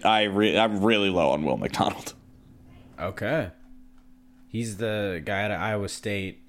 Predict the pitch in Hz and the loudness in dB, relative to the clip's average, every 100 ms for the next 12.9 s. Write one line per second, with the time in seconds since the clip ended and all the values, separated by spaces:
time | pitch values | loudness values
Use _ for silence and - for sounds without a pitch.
0 | - 92 92 92 95 90 104 98 101 98 | -14 -12 -10 -10 -10 -8 -6 -4 -4 -4
1 | 98 95 90 92 92 92 - 110 104 92 | -4 -6 -6 -10 -8 -10 -6 -2 -2 -2
2 | 92 92 92 85 62 85 76 - - - | -6 -6 -10 -10 -8 -6 -6 -8 -10 -12
3 | - - - 92 92 58 - - - - | -16 -20 -2 2 2 2 -2 -4 -8 -18
4 | - - - - - - - - - - | -18 -18 -20 -20 -20 -20 -20 -20 -14 -12
5 | - - - - 101 123 165 - - - | -12 -14 -10 -6 0 2 2 0 -10 -20
6 | - - - - - 113 110 98 - - | -20 -20 -18 -18 -4 2 2 0 -8 -20
7 | - - 131 131 - 151 123 123 110 - | -14 2 2 2 0 0 4 4 2 -2
8 | 104 101 - - 107 113 113 110 107 - | -12 -14 -14 -6 2 4 4 4 0 0
9 | 113 107 104 104 101 95 104 98 98 98 | -4 0 2 2 2 2 2 2 0 -2
10 | - 98 98 98 98 95 104 92 104 95 | -2 -2 0 0 0 -2 -4 -2 0 0
11 | 90 95 - 92 90 101 90 95 95 87 | 0 -2 -2 -4 -4 -4 -2 -2 -2 -2
12 | 90 85 - - - 104 95 95 | -4 -4 -6 -6 -4 -2 -2 -4